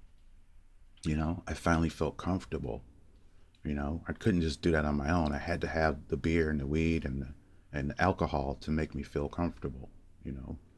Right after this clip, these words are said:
Early on, it was, it was, it was my crutch, you know. And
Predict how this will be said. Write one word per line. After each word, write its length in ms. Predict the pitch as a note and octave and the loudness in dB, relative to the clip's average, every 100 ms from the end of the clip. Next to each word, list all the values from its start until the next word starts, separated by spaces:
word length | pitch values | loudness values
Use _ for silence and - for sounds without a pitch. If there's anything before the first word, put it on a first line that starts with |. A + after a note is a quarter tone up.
| - - | -20 -2
Early 440 | F#2+ G#2+ G#2+ A2 G2 | 4 8 8 6 6
on, 380 | F#2+ E2 C#2+ | 6 4 2
it 160 | C#2 C2 | 0 -2
was, 340 | D2 D2 - - | -2 -4 -8 -8
it 140 | D2+ | -8
was, 340 | B1+ D2+ - - | -4 -6 -8 -8
it 60 | D#2 | -6
was 140 | C#2+ | -2
my 120 | D#2 | -2
crutch, 520 | C#2+ - E2 - - - - - - - - - - - - - | -2 0 0 -2 -12 -16 -20 -20 -20 -20 -20 -20 -20 -20 -20 -8
you 120 | D#2+ | -4
know. 240 | C#2+ C#2+ - - - - - - - - _ - - | -2 -2 -6 -12 -20 -20 -20 -20 -20 -20 _ -20 -2
And 400 | F2+ F#2 F2 E2+ | 4 6 6 2